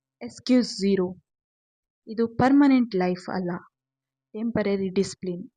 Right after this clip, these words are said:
ಈ ಡಿಸಿಪ್ಲಿನ್ ನಿಮಗೆ ಪರ್ಮನೆಂಟ್ ಸಕ್ಸಸ್ ಕೊಡುತ್ತೆ. ಎಸ್ ಎಸ್ ಎಲ್ ಸಿ ಮಾರ್ಕ್ಸ್ ನಿಮ್ಮ ಅಬಿಲಿಟಿನ ಫುಲ್ ಡೆಫಿನಿಷನ್ ಅಲ್ಲ, ಆದ್ರೆ ಇದು ನಿಮ್ಮ ಕಾನ್ಫಿಡೆನ್ಸ್ ಮತ್ತು ಫ್ಯೂಚರ್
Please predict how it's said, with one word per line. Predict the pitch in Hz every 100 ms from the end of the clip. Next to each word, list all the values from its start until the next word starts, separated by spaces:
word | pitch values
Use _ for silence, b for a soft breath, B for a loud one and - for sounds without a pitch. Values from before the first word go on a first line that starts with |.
| _ _ _ _ _ _
ಈ | 214 208
ಡಿಸಿಪ್ಲಿನ್ | 214 214 - 277 254
ನಿಮಗೆ | 202 185 185 185
ಪರ್ಮನೆಂಟ್ | - 233 247 247 240 220
ಸಕ್ಸಸ್ | - 185 185 180
ಕೊಡುತ್ತೆ. | - 180 175 - 185 _ _ _ _ _ _ _ _ _ _ _ -
ಎಸ್ | 240 285
ಎಸ್ | 285
ಎಲ್ | 302
ಸಿ | 294 277
ಮಾರ್ಕ್ಸ್ | 254 196 190 -
ನಿಮ್ಮ | 196 190 185 -
ಅಬಿಲಿಟಿನ | 214 214 233 214 190 185
ಫುಲ್ | 185 - 247 233 202 _ _
ಡೆಫಿನಿಷನ್ | 226 226 240 233 202 196 185 -
ಅಲ್ಲ, | 190 170 - _ _ _ _ _ _ _ _ _ _ _ _ _ _ _ 196
ಆದ್ರೆ | 190 196 196
ಇದು | 190 196
ನಿಮ್ಮ | 202 202
ಕಾನ್ಫಿಡೆನ್ಸ್ | 196 233 262 269 285 240 233 -
ಮತ್ತು | 185 185
ಫ್ಯೂಚರ್ | 185 - 262 262 254